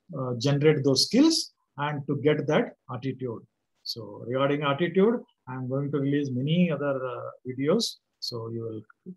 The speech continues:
clearly come to know what, what, what kind of attitude you need to have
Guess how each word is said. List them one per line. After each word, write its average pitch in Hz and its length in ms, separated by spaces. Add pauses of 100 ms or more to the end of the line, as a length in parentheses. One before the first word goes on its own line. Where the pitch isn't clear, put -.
clearly 135 420
come 120 220
to 131 80
know 123 160
what, 113 160 (220)
what, 117 220
what 113 240
kind 139 200
of 135 160
attitude 123 580 (300)
you 123 100
need 131 240
to 101 160
have 135 160